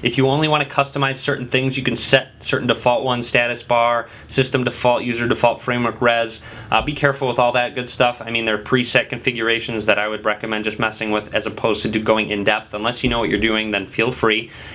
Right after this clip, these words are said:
Application-wise, gives you a list of them. You can actually change, uh, the, the per app D P I there,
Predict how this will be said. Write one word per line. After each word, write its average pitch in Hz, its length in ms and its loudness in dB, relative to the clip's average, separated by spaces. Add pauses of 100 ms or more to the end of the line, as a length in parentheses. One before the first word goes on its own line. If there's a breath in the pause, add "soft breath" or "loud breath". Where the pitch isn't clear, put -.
Application-wise, 139 840 -2
gives 120 220 -6
you 120 100 2
a 113 80 2
list 131 260 2
of 123 140 -2
them. 127 240 0
You 113 120 -2
can 110 180 0
actually 107 560 -2 (280 loud breath)
change, 117 840 0
uh, 104 540 0
the, 104 340 2
the 107 80 4
per 120 300 0
app 110 240 -2
D 117 120 -4
P 113 220 0
I 110 160 0
there, 113 400 0